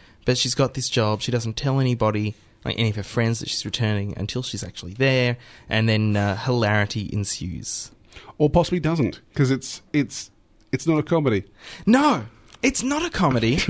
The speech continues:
Speaker 2: <laughs>
Speaker 1: but it's light-hearted.
Speaker 2: Yes.
Speaker 1: It's a, it's a very light-hearted show with a, a little bit of, uh, meaning. It's, it's very, uh, it reminds me a lot of, uh,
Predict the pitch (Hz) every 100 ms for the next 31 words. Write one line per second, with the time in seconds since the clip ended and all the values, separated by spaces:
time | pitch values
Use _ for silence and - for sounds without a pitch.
0 | - - - - 277 294 269 277 285 -
1 | - 190 214 233 - - - - _ 190
2 | 196 - - - 226 220 214 202 202 220
3 | 320 240 190 202 - 202 190 175 - 165
4 | 147 143 139 - 143 135 - 135 - 135
5 | 147 143 127 123 - 120 113 113 123 123
6 | - - 220 - 240 - - 185 294 359
7 | 277 - _ - - - - - - -
8 | 208 202 214 226 311 285 208 175 147 139
9 | - 127 123 - 131 120